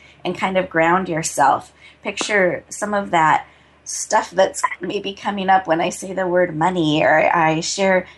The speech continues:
sharing who you are in a bigger way, some of those nerves or things that come up,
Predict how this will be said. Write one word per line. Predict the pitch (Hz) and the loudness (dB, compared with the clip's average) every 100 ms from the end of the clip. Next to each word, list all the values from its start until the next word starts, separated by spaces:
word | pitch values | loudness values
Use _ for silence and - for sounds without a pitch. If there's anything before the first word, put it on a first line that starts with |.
| _ | _
sharing | - 196 190 180 | -2 0 0 0
who | 196 202 | -2 -2
you | 180 185 | 0 2
are | - 170 | 4 4
in | 170 | 4
a | 160 | 0
bigger | 180 175 175 | -2 -2 -2
way, | 160 175 165 | 0 0 0
some | - - | -4 -2
of | 247 | 0
those | 196 170 160 | 0 -2 -6
nerves | 160 180 214 165 - - | -2 2 2 2 -2 -2
or | 156 | -2
things | 156 202 202 | -2 -6 -4
that | - - | -4 -6
come | - 170 | -4 2
up, | 185 143 | 2 2